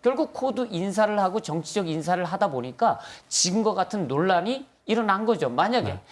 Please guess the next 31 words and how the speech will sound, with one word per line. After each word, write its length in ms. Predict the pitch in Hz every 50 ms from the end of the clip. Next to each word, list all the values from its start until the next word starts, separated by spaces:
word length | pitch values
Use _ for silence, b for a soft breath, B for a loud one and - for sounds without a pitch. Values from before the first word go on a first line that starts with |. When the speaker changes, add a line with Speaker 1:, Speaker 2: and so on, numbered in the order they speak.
| B B B B B B B B
Speaker 1:
그것을 400 | - - 202 240 233 311 277 -
받아들일 640 | - - 147 165 220 233 233 233 240 214 233 233 -
준비가 500 | - - 175 185 185 202 196 208 208 202
돼 160 | 175 190 180 175
있고, 320 | 165 - - 220 240 240
그것을 320 | 240 - 185 180 - 220 -
받아들여서 760 | - 147 156 165 208 202 196 170 180 202 196 - 233 156 -
정말로 400 | - 165 185 196 196 202 208 208
좋은 300 | 147 - 147 170 196 214
사람을, 480 | 180 196 185 175 165 147 135 139 120 - B B B B
거기에 240 | - 156 165 180 220
맞는 460 | 185 127 95 120 165 196 220 220 208 175
사람을 560 | 185 190 180 175 180 170 165 160 208 254 240 B B B B
장으로 480 | - - 139 160 175 202 202 214 214 - -
임명한다라고 800 | 147 156 165 185 208 196 165 180 185 170 180 185 185 180 170 190
하면은 500 | 175 - 262 294 233 170 185 254 233 - B B B B B
이거보다 380 | B 139 151 185 190 - 339 330
좋은 240 | - 185 190 202 180
제도가 300 | - 160 - 160 160 185
없겠죠. 480 | 170 170 - 220 202 - - - 107 - b b b
근데 160 | b 226 240 285
문제는 360 | 247 208 180 220 233 262 202
지켜지느냐 840 | - - 147 - - 233 226 233 - - - 143 175 208 226 226 202
하는 200 | 185 175 175 170
것이 180 | 156 165 156 202
가장 220 | 190 160 160 151
큰 140 | - 170 156
문제인 260 | 147 156 151 160 151
것 100 | 135 135 123
같습니다. 420 | 117 107 - 110 117 113 110 - - -
Speaker 2:
네, 100 | 110